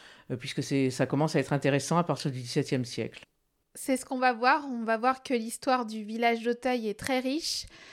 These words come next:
Speaker 2: Euh, vous allez nous raconter plein de petites anecdotes, mais, euh,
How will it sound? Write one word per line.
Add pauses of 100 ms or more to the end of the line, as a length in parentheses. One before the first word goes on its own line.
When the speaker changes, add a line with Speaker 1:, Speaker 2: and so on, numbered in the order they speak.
(220)
Speaker 2:
Euh,
vous
allez
nous
raconter
plein
de
petites
anecdotes,
mais,
euh,